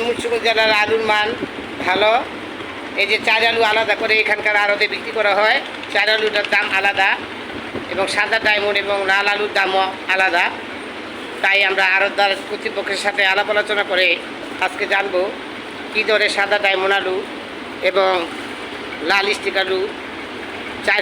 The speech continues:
ছোট আলু বিক্রি হচ্ছে। সামনে ঈদুল আজহা, ঈদুল আজহা উপলক্ষে সামনে আলুর দাম বাড়বে না কমবে, তা তাদের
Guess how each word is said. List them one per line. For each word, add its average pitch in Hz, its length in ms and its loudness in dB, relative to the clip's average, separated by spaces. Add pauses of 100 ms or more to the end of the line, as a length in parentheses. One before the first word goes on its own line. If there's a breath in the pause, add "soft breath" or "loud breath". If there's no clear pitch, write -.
ছোট 208 180 -2
আলু 202 200 4
বিক্রি 196 280 -2
হচ্ছে। 196 300 2 (800)
সামনে 196 260 2
ঈদুল 208 260 0
আজহা, 196 400 2 (260)
ঈদুল 190 220 2
আজহা 196 220 2
উপলক্ষে 196 540 0 (1160)
সামনে 196 300 2
আলুর 196 280 0
দাম 190 200 4 (640)
বাড়বে 190 300 2
না 185 100 2
কমবে, 190 420 0
তা 185 80 2 (100)
তাদের 185 260 0